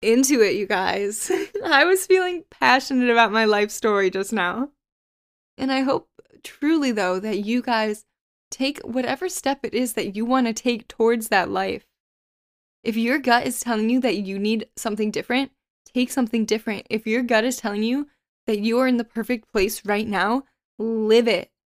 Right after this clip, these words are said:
Live in it. Eat it up. Make it the best life that you have ever lived. And keep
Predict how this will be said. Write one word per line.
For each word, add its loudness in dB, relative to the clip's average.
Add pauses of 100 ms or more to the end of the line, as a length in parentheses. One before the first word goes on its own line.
(1040)
Live 4 (100)
in 4
it. 0 (140)
Eat 2
it -2
up. 2 (840)
Make 0
it -6
the 0
best 2
life 0
that -6
you 0
have 0 (220)
ever 2
lived. -4 (800)
And 2
keep 2